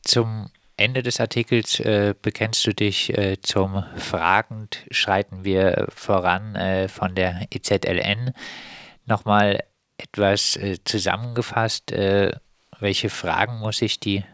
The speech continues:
radikale Linke momentan, äh, stellen, wenn man, äh, konstatiert, äh, sie ist momentan isoliert und, äh,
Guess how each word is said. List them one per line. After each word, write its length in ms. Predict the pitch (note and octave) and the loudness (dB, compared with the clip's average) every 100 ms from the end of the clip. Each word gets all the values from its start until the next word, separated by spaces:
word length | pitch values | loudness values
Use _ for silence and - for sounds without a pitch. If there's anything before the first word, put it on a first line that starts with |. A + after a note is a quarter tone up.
| _ - | _ -14
radikale 560 | - F2+ G2+ - G2+ F#2+ | -2 0 0 0 0 0
Linke 640 | F#2 G2 G#2+ G#2 G2 F#2+ - - | -2 -4 0 2 4 2 -2 -4
momentan, 800 | F#2+ F#2+ F#2 - F#2+ F#2 G2+ G#2 | -2 -2 -4 -4 0 2 2 0
äh, 380 | G2 F#2+ F#2+ G2 - - - - - - - _ - - | 0 0 0 -2 -8 -16 -16 -16 -16 -20 -20 _ -10 0
stellen, 800 | - - F#2 G2+ A2 A2 B2 A2 - - - | 0 2 2 2 0 -2 -4 -6 -10 -18 -2
wenn 320 | F#2 G2+ G#2+ | 0 0 0
man, 260 | G#2 G2+ G#2 | 2 2 2
äh, 460 | - G2 G2 F#2+ - - - - - _ _ _ _ _ - | 2 4 4 0 -8 -14 -14 -20 -20 _ _ _ _ _ -2
konstatiert, 920 | A2 G#2 - G2 - G#2+ G#2 - G2+ | -2 0 0 0 2 4 4 0 0
äh, 220 | F#2 F#2+ | 0 0
sie 280 | - - G2 | -4 -2 2
ist 260 | A2 - | 2 2
momentan 580 | A2 G2+ G2+ G#2 G2 G2+ - _ | 0 0 2 2 2 -2 -12 _
isoliert 680 | A2 G#2+ G2+ F#2 G2+ G2+ - | 0 4 4 6 6 4 -2
und, 460 | - F#2+ G2 G2 - | -2 -2 -2 -4 0
äh, 300 | F#2 F#2 | 2 2